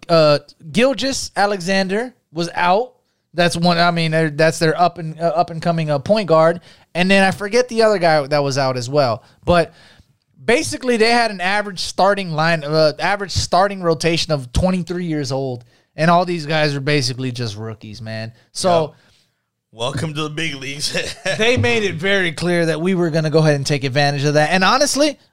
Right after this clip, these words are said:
Speaker 1: we did. I was extremely happy about that. This was a game that we walked in and saying that we were gonna win.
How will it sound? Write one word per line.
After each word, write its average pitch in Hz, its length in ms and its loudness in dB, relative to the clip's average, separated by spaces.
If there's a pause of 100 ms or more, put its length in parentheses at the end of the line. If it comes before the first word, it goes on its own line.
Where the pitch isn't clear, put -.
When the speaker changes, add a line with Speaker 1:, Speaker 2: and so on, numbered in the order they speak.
(100)
Speaker 1:
we 220 100 2
did. 349 240 2 (480)
I 196 140 2
was 247 360 -2
extremely 208 640 0
happy 233 340 0
about 160 300 2
that. 123 160 -6
This 226 180 2
was 277 180 -4
a 226 40 -2
game 202 460 0
that 175 180 2
we 226 140 2
walked 202 400 2
in 247 280 -4 (280)
and 135 120 -2
saying 185 300 2
that 196 140 2
we 208 100 2
were 208 140 0
gonna 208 180 2
win. 208 320 -2